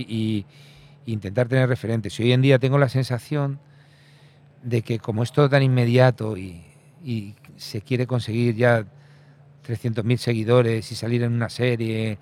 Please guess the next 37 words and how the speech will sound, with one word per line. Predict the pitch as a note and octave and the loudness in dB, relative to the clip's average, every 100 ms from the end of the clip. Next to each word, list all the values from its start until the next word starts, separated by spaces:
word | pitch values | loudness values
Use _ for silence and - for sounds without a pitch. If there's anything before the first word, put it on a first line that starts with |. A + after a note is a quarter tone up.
| - - - | -14 -20 -8
y | A#2 | -4
lanzar | A#2 A2+ - B2 | 0 0 4 4
la | A#2+ A2+ | 6 2
canción | A#2 G#2+ A#2+ | 0 0 0
del | A#2 | 0
verano | A2+ A#2 B2+ A#2+ A2+ A2+ A2+ | 0 4 6 6 2 2 0
y, | A2 A2 A2 G#2+ - _ _ _ _ _ _ _ | -2 -2 -4 -6 -10 _ _ _ _ _ _ _
¿sabes? | - B2+ B2+ - - _ _ _ _ _ | 2 6 6 4 -8 _ _ _ _ _
Eh, | C3 A#2 - | -14 -14 -10
es | A#2+ | -8
como | - C3+ | -2 0
que | B2 B2+ | 4 6
ahora | C3 B2+ A2 G2 | 6 4 0 -12
se, | - - G#2+ - | -10 -8 -8 -8
se | - | -10
pierde | G2+ A#2+ C3 C3 C#3 C3 B2+ A#2+ A2+ G2+ - _ _ _ _ _ | -2 4 6 6 6 6 6 4 2 -2 -10 _ _ _ _ _
esa | A#2+ - C3 | -6 0 2
mirada | A2+ B2+ B2+ A2+ | 6 8 8 6
de | A2 | 2
decir, | - A2+ | -2 0
bueno, | B2+ A#2+ G2 | 2 2 0
pero | A2+ A#2 G2 - - - C#3+ A#2 | 2 2 0 -6 -20 -20 -20 -8
¿de | A#2 | -2
dónde | B2 D3 D3 | 2 4 4
ven-, | C3+ A2+ | 2 0
de | A#2 | 0
dónde | B2+ D3 | 2 2
venimos? | B2 A2+ G#2 G2 - _ _ _ _ _ _ _ _ _ _ _ _ _ - _ _ - - - - | 2 0 -4 -10 -18 _ _ _ _ _ _ _ _ _ _ _ _ _ -20 _ _ -20 -20 -20 -14
¿No? | A2+ C#3 C#3 G#2 | -6 -6 -6 -4
Yo | B2+ | 0
en | C3 | 4
la | B2+ | 4
música | C#3 - D#3 G#2+ | 4 2 2 2
lo | A2 | 2
veo, | B2+ G#2 | 0 0
por | G2+ | -4
ejemplo. | - A2+ G2+ | -8 -8 -10